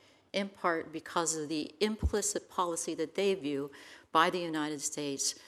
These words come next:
to allow Iran to build its regional power and its influence, much along the lines of, uh, the ambassador's comments, and to be soft on Iran as far as its political,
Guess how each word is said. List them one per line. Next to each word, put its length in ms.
to 220
allow 420
Iran 600
to 140
build 460
its 260
regional 360
power 460
and 200
its 140
influence, 800
much 160
along 280
the 60
lines 440
of, 120
uh, 220
the 100
ambassador's 560
comments, 600
and 360
to 600
be 360
soft 500
on 140
Iran 500
as 220
far 180
as 140
its 120
political, 720